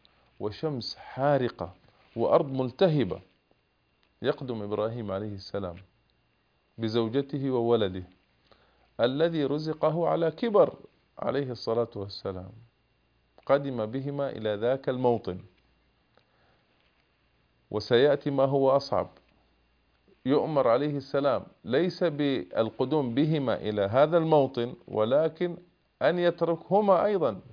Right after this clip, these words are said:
في ذاك المكان، فتركهما عليه الصلاة والسلام ولم يبق معهما سوى قربة ماء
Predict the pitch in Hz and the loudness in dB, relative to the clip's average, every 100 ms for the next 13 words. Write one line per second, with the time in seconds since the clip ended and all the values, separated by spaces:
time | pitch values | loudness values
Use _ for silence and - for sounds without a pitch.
0 | - 117 113 117 - 107 98 87 87 87 | -8 -6 -4 -4 -4 -8 -8 -10 -12 -14
1 | 92 - _ _ _ _ _ _ _ _ | -16 -20 _ _ _ _ _ _ _ _
2 | - 135 156 143 135 127 127 120 110 104 | -2 0 2 2 2 -2 -2 0 2 0
3 | 107 104 95 - 101 98 - 90 - - | -2 -6 -8 -4 -2 -2 -4 -10 -10 -6
4 | 95 95 90 87 101 104 _ _ _ _ | -4 -4 -6 -10 -16 -20 _ _ _ _
5 | _ _ - 104 110 131 127 123 123 - | _ _ -8 2 2 2 0 -4 -6 -6
6 | 113 113 113 113 117 110 104 - 123 120 | -2 0 0 -2 -4 -4 -6 -6 -4 -4
7 | 131 139 _ _ _ _ _ _ _ _ | -4 -8 _ _ _ _ _ _ _ _
8 | _ _ _ _ _ _ _ _ _ _ | _ _ _ _ _ _ _ _ _ _
9 | _ - 139 131 120 110 110 107 113 110 | _ 0 0 2 -2 -2 -4 -2 -2 -4
10 | - | -10